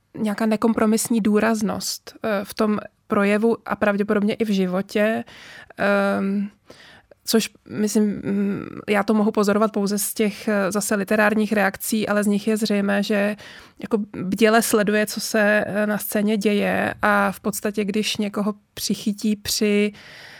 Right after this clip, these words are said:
ehm, nějakém takovém jako laciném zaujímání postojů, tak, eh, neváhá a okamžitě zatne. Jo, eh, vybavuje se mi,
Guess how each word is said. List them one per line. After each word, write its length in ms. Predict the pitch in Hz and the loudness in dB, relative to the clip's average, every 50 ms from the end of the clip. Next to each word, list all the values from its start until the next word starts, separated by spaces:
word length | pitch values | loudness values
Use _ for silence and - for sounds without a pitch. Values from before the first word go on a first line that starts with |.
| - - - | -20 -14 -8
ehm, 760 | - 190 190 196 196 185 185 180 190 202 190 - - 175 - - | -6 -2 -2 0 0 0 -2 -2 -4 -4 -4 -6 -6 -8 -8 -6
nějakém 400 | 214 214 202 196 196 220 208 208 | -4 -2 -2 -2 -2 0 0 0
takovém 400 | 208 208 202 - 208 208 208 208 | -2 -2 -2 -2 0 0 0 0
jako 180 | 208 208 - 220 | 0 0 0 0
laciném 880 | 214 202 202 - - - 240 220 226 220 220 214 214 214 208 214 214 220 - - - - - - | 0 0 -2 -2 0 2 4 4 4 4 4 4 4 2 2 2 0 -2 -6 -14 -20 -14 -6 0
zaujímání 680 | 202 208 - - 220 226 214 208 208 208 208 208 233 | 2 2 2 4 4 4 4 4 4 4 4 2 2
postojů, 840 | 233 - 233 - - - - 240 214 208 202 196 196 196 196 196 190 190 - | 2 2 0 0 0 0 2 2 4 4 4 4 2 2 0 0 -2 -4 -2
tak, 200 | - 214 208 208 - - - | -2 -2 -2 -2 -6 -6 -2
eh, 300 | 220 220 208 208 208 202 | 0 2 2 2 2 4
neváhá 760 | 208 208 202 208 214 208 208 202 196 202 196 190 190 - - - | 4 2 4 4 4 4 4 4 4 2 2 2 2 0 0 0
a 420 | - 208 208 208 208 208 202 - - - _ _ _ _ _ - | 2 2 4 4 4 4 2 0 -2 -6 _ _ _ _ _ -10
okamžitě 680 | - 202 - 226 208 208 202 208 202 202 - 220 214 208 | -10 -6 -2 0 2 2 4 2 0 0 0 0 0 2
zatne. 520 | 214 202 208 - - 208 190 185 185 196 - - | 0 0 -2 -2 -2 0 0 0 0 -2 -4 -4
Jo, 280 | 226 208 196 202 208 - - | 0 0 2 2 0 0 0
eh, 140 | 220 214 202 | 0 0 -2
vybavuje 540 | 185 208 208 196 202 196 202 202 202 202 | -2 -2 -2 0 0 0 0 0 0 0
se 160 | 196 - - 208 | -2 -2 -2 0
mi, 260 | 196 202 202 208 | 0 2 0 0